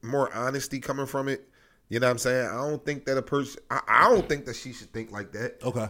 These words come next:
Speaker 1: You know what I'm saying? Especially with me t-, being honest with it and everything. Now, if you, now, if you, um, catch me doing some crazy shit to make you feel like that,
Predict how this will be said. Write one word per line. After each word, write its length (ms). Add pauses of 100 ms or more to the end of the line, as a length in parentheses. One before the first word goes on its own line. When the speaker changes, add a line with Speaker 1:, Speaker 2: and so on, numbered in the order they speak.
(120)
Speaker 1:
You 100
know 60
what 80
I'm 60
saying? 280
Especially 420
with 140
me 140
t-, 220
being 240
honest 360
with 140
it 80
and 100
everything. 320
Now, 140
if 100
you, 200 (420)
now, 160
if 220
you, 200
um, 600 (1300)
catch 320
me 240
doing 300
some 180
crazy 320
shit 180
to 60
make 200
you 80
feel 220
like 240
that, 240